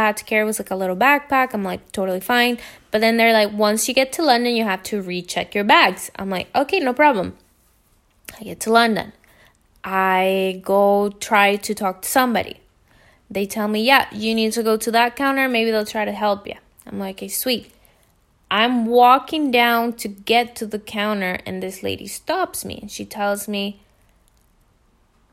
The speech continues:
"Hey, where are you going?" And I said, "Well, I was going to Vancouver, but I missed my connection." And, like, right away, she's just like, "Well, there's nobody here to book you for another connection."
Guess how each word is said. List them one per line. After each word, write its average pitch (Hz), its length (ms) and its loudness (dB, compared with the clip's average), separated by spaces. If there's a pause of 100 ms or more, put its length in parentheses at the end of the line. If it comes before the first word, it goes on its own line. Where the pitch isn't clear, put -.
(220)
"Hey, 302 520 2
where 185 480 0
are 190 40 0
you 196 180 -4
going?" 214 640 2
And 208 140 -6
I 208 100 0
said, 220 400 2
"Well, 311 360 6
I 240 200 4
was 240 140 2
going 285 240 0
to 269 100 -2
Vancouver, 233 800 0 (280)
but 240 640 4 (300)
I 220 140 0
missed 180 260 -2
my 196 100 -4
connection." 247 600 -4 (480)
And, 220 200 -2
like, 208 240 0
right 233 400 4
away, 214 280 4
she's 202 220 -4
just 190 200 -6
like, 190 200 2
"Well, 226 240 10
there's 226 200 0
nobody 240 260 0
here 220 180 2
to 214 80 2
book 202 280 -2
you 214 60 -2
for 208 140 -2
another 185 320 0
connection." - 560 -6